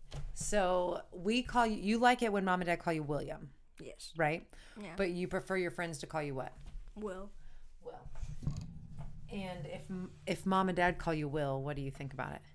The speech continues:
Speaker 2: I freak out.
Speaker 1: You do? <laughs> You do give me a funny look. Why do you not like us to call you Will?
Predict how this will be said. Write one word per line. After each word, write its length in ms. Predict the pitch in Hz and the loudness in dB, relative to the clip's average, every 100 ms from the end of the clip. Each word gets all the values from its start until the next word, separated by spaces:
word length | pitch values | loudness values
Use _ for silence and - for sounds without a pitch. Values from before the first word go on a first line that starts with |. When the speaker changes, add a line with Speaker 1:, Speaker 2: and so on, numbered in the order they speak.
| - - | -10 -6
Speaker 2:
I 60 | |
freak 260 | 294 226 214 | -4 -4 -4
out. 220 | 160 214 - - | -6 -8 -12 -2
Speaker 1:
You 140 | 185 175 | 4 6
do? 80 | - | 6
<laughs> 80 | 762 740 762 587 740 508 807 415 370 349 339 302 247 302 | 6 4 8 8 10 6 6 4 6 6 6 4 4 6
You 220 | 247 269 | 8 8
do 200 | 226 302 311 | 10 8 8
give 120 | 240 | 6
me 160 | 220 | 6
a 80 | 190 | 2
funny 280 | 180 214 190 | 6 4 6
look. 280 | 190 175 - | 6 6 10
Why 160 | 220 | 10
do 60 | 254 | 10
you 80 | 262 | 6
not 160 | 247 | 4
like 160 | 220 220 | 4 0
us 80 | 214 | -2
to 80 | 208 | 0
call 140 | 220 | 2
you 80 | 196 | 2
Will? 240 | 190 160 | 2 0